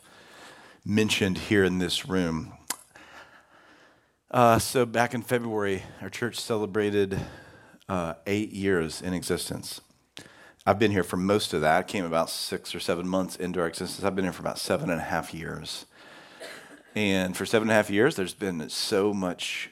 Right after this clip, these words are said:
faithfulness of the Lord demonstrated in different ways. And we've been through a lot of different seasons as a church, from portable church through pandemic. But I just want to say in front of you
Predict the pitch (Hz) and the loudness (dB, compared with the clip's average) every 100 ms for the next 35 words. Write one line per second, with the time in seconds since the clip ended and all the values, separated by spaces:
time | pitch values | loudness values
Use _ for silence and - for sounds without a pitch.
0 | _ - - - 92 98 - 107 95 98 | _ -18 -14 -2 0 0 -2 -4 -4 -4
1 | 85 80 87 90 92 92 - 87 98 90 | -4 -2 0 2 2 0 -2 0 0 -4
2 | - 95 95 104 101 - 80 90 - - | 0 2 2 0 -4 -8 -6 -4 -6 -4
3 | 92 87 95 98 82 71 - - - - | 2 4 4 0 -4 -8 -10 -18 -20 -14
4 | - 95 107 107 107 92 92 92 92 - | -10 0 2 2 2 4 6 4 0 -4
5 | - - 110 107 113 104 101 104 - 120 | -6 -2 0 0 0 0 0 -2 -2 0
6 | 104 101 - - 87 - - - - 123 | 0 -2 -6 -10 -12 -12 -20 -20 -2 0
7 | 113 110 107 - 113 110 104 - - 95 | 2 0 -2 2 4 4 4 -2 -6 -6
8 | 107 95 92 104 110 110 - _ _ _ | -2 0 4 4 2 -4 -10 _ _ _
9 | - - - - - - - - 110 151 | -16 -14 -16 -20 -20 -20 -6 2 4 4
10 | - 226 165 - - - 110 113 104 85 | 2 0 0 -2 -6 -2 2 2 0 -4
11 | - - _ _ _ 104 95 - - 110 | -10 -20 _ _ _ -6 -6 -6 0 2
12 | 104 82 80 78 110 | 2 -2 -4 -4 -6